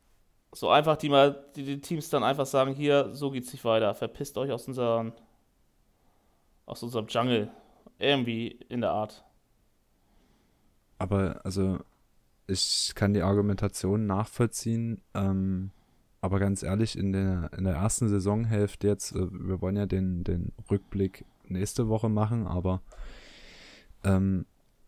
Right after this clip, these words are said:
Speaker 2: war ja in den überwiegenden Teil der Spielen, also in, äh, ja, sagen wir mal, sieben der neun Spiele, die wir jetzt hinter uns haben, waren ja die Defense eher die stärkere Gruppe von beiden. Also wenn man das jetzt vergleicht, Offense gegen Defense.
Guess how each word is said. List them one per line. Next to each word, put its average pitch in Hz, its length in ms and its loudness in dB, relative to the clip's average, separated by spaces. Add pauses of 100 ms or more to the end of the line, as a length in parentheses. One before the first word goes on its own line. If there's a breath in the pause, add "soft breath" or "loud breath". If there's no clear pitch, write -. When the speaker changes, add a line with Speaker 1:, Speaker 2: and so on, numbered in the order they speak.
Speaker 2:
war 95 300 2
ja 107 500 2
in 98 160 0
den 95 180 4
überwiegenden 107 600 2
Teil 101 240 0
der 101 120 2
Spielen, 107 540 0
also 92 260 -2
in, 92 560 -4
äh, 87 760 -4
ja, 90 320 -2
sagen 92 240 -2
wir 98 80 2
mal, 95 220 2
sieben 110 440 0
der 98 180 2
neun 101 300 2
Spiele, 104 340 -2
die 98 140 -2
wir 98 80 2
jetzt - 140 -4
hinter 101 180 0
uns 98 220 -2
haben, 98 240 0
waren 98 220 0
ja 98 140 0
die 95 160 -8 (160)
Defense 104 640 -2 (120)
eher 101 260 2
die 95 220 -2
stärkere 90 800 0 (260)
Gruppe 95 520 -2
von 92 260 -2
beiden. 90 580 -2
Also 90 240 -2
wenn 90 80 0
man 92 120 0
das 95 120 -2
jetzt - 180 -4
vergleicht, 92 460 -4
Offense 87 340 -4
gegen 85 220 -2
Defense. 87 460 -6